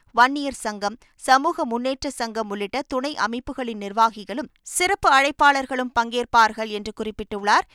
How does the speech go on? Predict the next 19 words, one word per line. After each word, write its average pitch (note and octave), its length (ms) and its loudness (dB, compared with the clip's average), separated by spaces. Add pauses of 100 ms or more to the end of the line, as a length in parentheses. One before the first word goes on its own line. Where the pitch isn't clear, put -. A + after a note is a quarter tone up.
(140)
இந்த D4+ 240 2
பொதுக்குழு F4+ 480 2
கூட்டத்தில் D#4+ 580 -4
பிரதான C4 480 2
கட்சிகள் D#4+ 500 -8
தலைமையிலான C4+ 600 0
அணிகள் A3+ 400 -6
பங்கேற்பதா G#3 640 2 (200)
அல்லது A3+ 360 -2
தனித்து C#4 400 -6
போட்டியிடுவதா, A#3+ 760 0 (260)
வன்னியர் C#4+ 460 4
இடஒதுக்கீட்டை B3+ 840 -4
அமல்படுத்துவோம் C4 880 0
என G#3+ 200 -4
வாக்குறுதி A#3+ 580 0
அளிக்கும் A3 380 -10
கட்சியுடன் A#3 680 -6
கூட்டணியா G#3 600 0